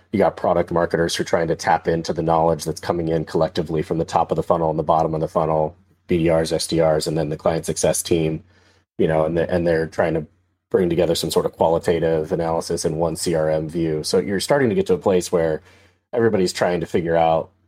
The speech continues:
what is the sentiment of the buyer journey and where do they wanna go and how do they stay with us long term. Um, I, I think that is absolutely happening, at, at least in the organizations that are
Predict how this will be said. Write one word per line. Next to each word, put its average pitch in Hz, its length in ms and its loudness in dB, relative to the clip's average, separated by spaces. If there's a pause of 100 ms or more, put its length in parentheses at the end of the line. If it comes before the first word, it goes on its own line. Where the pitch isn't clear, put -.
(640)
what 101 220 0
is 87 140 -2
the 85 100 -2
sentiment 82 560 -2
of 78 260 -2
the 82 100 -2
buyer 82 440 2
journey 80 480 -2
and 78 240 -4
where 82 160 -2
do 82 80 -2
they 80 100 -2
wanna 78 220 -4
go 78 360 2
and 73 140 -6
how 92 140 0
do 90 80 -4
they 80 100 -2
stay - 240 0
with 78 180 -2
us 80 220 0
long 80 240 0
term. 82 420 -2 (480)
Um, 80 560 0 (600)
I, 101 180 0
I 107 80 2
think 98 320 0
that 80 300 2 (240)
is 85 160 -2
absolutely 80 600 0
happening, 80 520 -2
at, 78 240 -4
at 95 140 0
least 120 240 2
in 98 100 2
the 85 80 2
organizations 78 760 -2
that 76 160 -2
are 73 280 -2